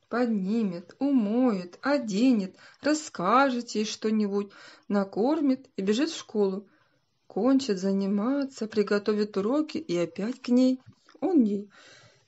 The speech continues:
и уложит, он и убаюкает.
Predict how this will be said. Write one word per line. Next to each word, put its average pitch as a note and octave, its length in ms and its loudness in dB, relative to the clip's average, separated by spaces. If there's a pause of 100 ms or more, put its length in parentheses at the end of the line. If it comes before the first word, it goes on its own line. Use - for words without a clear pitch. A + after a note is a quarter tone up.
(140)
и D#4+ 100 2
уложит, G#3+ 800 0 (300)
он D4+ 180 2
и A3+ 60 2
убаюкает. F#3 1040 -4